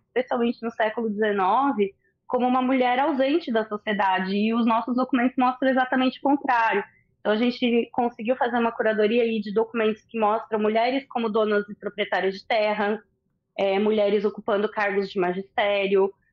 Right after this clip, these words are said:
ah, tendo negócios. E um dos documentos muito curiosos que a gente trouxe aí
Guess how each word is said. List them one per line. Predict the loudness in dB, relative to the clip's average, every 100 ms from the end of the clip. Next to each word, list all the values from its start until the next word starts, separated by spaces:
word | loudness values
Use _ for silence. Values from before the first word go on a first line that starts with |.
| _
ah, | 0 2 2 0
tendo | 0 0 2 2 4
negócios. | 2 2 2 2 2 0 -2 0 0 -2 _ 0
E | 4 4 4
um | 4 4
dos | 4 4
documentos | 0 0 0 0 0
muito | -4 -2
curiosos | 0 2 2 2 0 -2
que | -2
a |
gente | 2 0 -2
trouxe | -8 -2 0 0 -2
aí | 0 2 0 -2